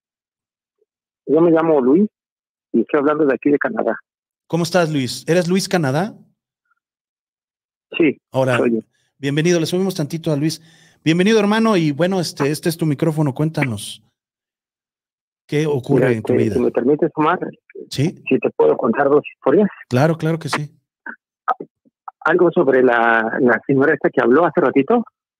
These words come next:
Speaker 2: Ajá.
Speaker 1: Fíjate que esto me pasó a mí en, en, se llama Comitán,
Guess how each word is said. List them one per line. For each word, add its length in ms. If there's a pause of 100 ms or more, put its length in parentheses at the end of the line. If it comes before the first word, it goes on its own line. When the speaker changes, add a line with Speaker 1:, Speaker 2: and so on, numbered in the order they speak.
Speaker 2:
Ajá. 340 (260)
Speaker 1:
Fíjate 340
que 220
esto 180
me 120
pasó 260
a 40
mí 180
en, 400 (120)
en, 560 (920)
se 80
llama 220
Comitán, 500